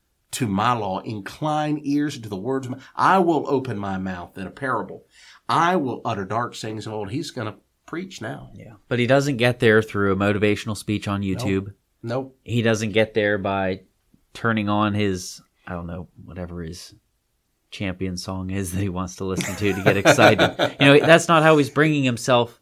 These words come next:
Speaker 1: His
Speaker 2: to a
Speaker 1: emotionally
Speaker 2: place.
Speaker 1: driven music, yeah. No.
Speaker 2: Yes. No, he's rather, he's going to consider and meditate and remember the works of God.
Speaker 1: The power of the Word of God was transformative.
Speaker 2: Yes.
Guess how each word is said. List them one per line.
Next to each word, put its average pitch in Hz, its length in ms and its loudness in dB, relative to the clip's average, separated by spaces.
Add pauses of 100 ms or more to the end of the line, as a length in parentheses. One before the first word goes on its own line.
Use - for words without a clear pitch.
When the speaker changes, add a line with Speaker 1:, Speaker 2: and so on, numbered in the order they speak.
Speaker 1:
His 131 180 0
Speaker 2:
to 123 60 0
a - 20 2
Speaker 1:
emotionally 135 460 8
Speaker 2:
place. 120 60 2
Speaker 1:
driven 123 280 4
music, 120 400 0
yeah. 107 240 -2
No. - 80 -6
Speaker 2:
Yes. 110 280 -4 (360)
No, 127 220 6
he's 127 420 -2
rather, 123 480 6
he's 117 320 -8
going 107 360 -2
to 104 440 -4 (300)
consider 113 800 -2
and 87 420 -10
meditate 104 760 -6
and 95 160 -12
remember 98 760 -8 (280)
the 110 80 -8
works 95 320 -10
of 87 100 -16
God. 98 160 -14
Speaker 1:
The 104 140 -8
power 156 640 -4
of 113 120 -12
the 107 120 -8
Word 120 240 -6
of 107 100 -10
God 107 320 -6
was 104 240 -12
transformative. 98 1080 -10
Speaker 2:
Yes. - 380 -18